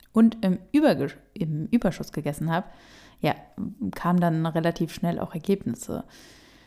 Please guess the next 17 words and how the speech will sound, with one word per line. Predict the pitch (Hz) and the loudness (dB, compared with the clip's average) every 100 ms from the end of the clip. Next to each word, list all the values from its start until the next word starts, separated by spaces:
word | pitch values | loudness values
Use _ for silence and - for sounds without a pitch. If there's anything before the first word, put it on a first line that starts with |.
| - _ _ _ - | -20 _ _ _ -4
Du | 185 180 180 180 180 - | 0 2 4 2 0 -4
wirst | 180 175 240 254 - - | -2 4 4 2 -6 -6
sonst | 190 196 - | 0 2 2
einfach | 185 185 - | 0 0 6
nie | 202 220 226 214 | 10 12 12 10
das | 196 - - | 4 0 -4
Maximum | 175 - 180 175 170 | -6 -2 0 0 0
aus | 175 - | -4 -4
dir | 165 | -4
rausholen, | 165 175 - 180 170 | -2 -2 -2 -2 0
wenn | 170 175 175 | 0 2 0
du | 175 175 170 175 | 0 0 0 -2
nicht | 175 - | -2 -2
beides | 156 160 165 | -2 -2 -2
optimierst, | - - 160 156 160 - | -8 -8 -6 -4 -6 -6
also | - 156 165 | -6 -4 -6
Training | - - 180 175 170 | -6 0 2 2 0